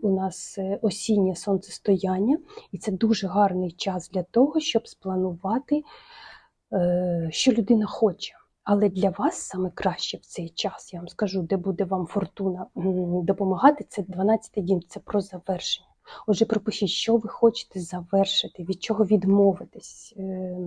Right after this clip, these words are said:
чого позбутися. Оце все пропишіть, сплануйте на цей коридор затемнення. І, звісно, посилайте більше такого світла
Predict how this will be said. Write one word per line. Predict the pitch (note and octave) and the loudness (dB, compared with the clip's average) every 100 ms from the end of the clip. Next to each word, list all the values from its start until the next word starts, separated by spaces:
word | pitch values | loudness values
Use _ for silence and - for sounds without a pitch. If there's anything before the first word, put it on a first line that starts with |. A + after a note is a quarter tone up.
| F3 - | -8 -4
чого | G3 G#3 | -4 -4
позбутися. | - G#3+ F#3 F#3+ G3 - - - _ _ _ _ _ - - - - | 4 4 4 2 0 -2 -16 -18 _ _ _ _ _ -20 -18 -20 -12
Оце | F#3 - - | -12 -8 -6
все | G3+ - G3 | -6 -2 -2
пропишіть, | - G3 E3+ - B3 | -2 -4 -2 0 0
сплануйте | - - F#3 F3+ F3+ A#3+ C4+ E4+ E4+ - | -2 -4 0 2 6 4 4 0 0 -4
на | F#3 F#3 G3 G3 | -2 -2 -2 -4
цей | - G#3+ | -4 -2
коридор | F#3 F3 G#3 G3+ | -4 -4 -4 -2
затемнення. | G3+ G3+ F#3 E3+ D#3+ - _ _ _ _ B3 | -4 -4 -4 -2 -6 -12 _ _ _ _ 6
І, | B3+ F4 E4+ - | 10 10 6 4
звісно, | G3+ F3+ F#3 C#4 D#4+ - A3+ | 2 4 8 8 10 6 6
посилайте | - E3+ - A3 A#3 F3 | 4 -8 0 2 2 0
більше | F3 G#3+ - G3+ | 0 0 0 -6
такого | - - G3 | -4 0 0
світла | - - E3+ G3+ - F3+ | -2 -8 -2 -2 -4 -20